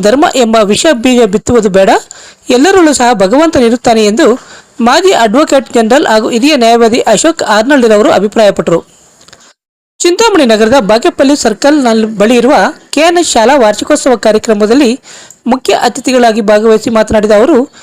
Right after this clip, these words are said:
ಪ್ರಪಂಚದಲ್ಲಿ ಯಾವ ದಡ್ಡ ಮಕ್ಕಳು ಇಲ್ಲ. ಅವರ ಪ್ರತಿಭೆ ಎಂಬ ಬೀಜಕ್ಕೆ ನೀರು ಎರೆದು ಒಂದು ಉತ್ತಮ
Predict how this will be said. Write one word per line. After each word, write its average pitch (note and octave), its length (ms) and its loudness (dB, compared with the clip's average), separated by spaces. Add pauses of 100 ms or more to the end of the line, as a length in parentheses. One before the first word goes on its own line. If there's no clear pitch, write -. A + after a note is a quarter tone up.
(260)
ಪ್ರಪಂಚದಲ್ಲಿ C4+ 720 -2
ಯಾವ A3+ 300 2
ದಡ್ಡ G3 340 0
ಮಕ್ಕಳು C4+ 320 0
ಇಲ್ಲ. G#3+ 200 0 (240)
ಅವರ A#3+ 260 2
ಪ್ರತಿಭೆ A#3 400 -2
ಎಂಬ B3+ 240 0
ಬೀಜಕ್ಕೆ A#3+ 460 -2
ನೀರು A#3+ 240 0
ಎರೆದು A#3 340 0
ಒಂದು A3 220 0
ಉತ್ತಮ C#4+ 300 -2